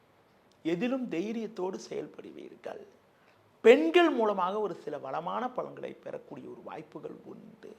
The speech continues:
குடும்பத்தில் நிலவிய சின்ன சின்ன பிரச்சனைகள் எல்லாம் தற்போது குறையும். பிள்ளைகளால் இருந்து வந்த மனக்கவலைகள் தற்போது விலகக்கூடிய ஒரு வாய்ப்புகள் உண்டு. தொழில் ரீதியாக ஒரு சில நல்ல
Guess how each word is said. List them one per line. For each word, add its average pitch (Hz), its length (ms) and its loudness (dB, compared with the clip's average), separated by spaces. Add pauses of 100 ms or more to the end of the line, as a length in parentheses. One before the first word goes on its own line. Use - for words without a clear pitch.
(800)
குடும்பத்தில் 311 680 0
நிலவிய 180 440 -4 (100)
சின்ன 214 200 -6 (100)
சின்ன 196 200 -10 (140)
பிரச்சனைகள் 233 640 -2
எல்லாம் 190 320 -8
தற்போது 139 420 -8 (140)
குறையும். - 500 -12 (880)
பிள்ளைகளால் 320 640 12
இருந்து 233 220 -2
வந்த 185 220 -4
மனக்கவலைகள் 165 880 -4
தற்போது 156 460 -10
விலகக்கூடிய 196 680 0
ஒரு 131 160 -14
வாய்ப்புகள் 156 460 -10 (140)
உண்டு. - 340 -16 (880)
தொழில் 359 380 12
ரீதியாக 302 560 4
ஒரு 269 180 -4
சில 165 260 -6
நல்ல 196 380 -4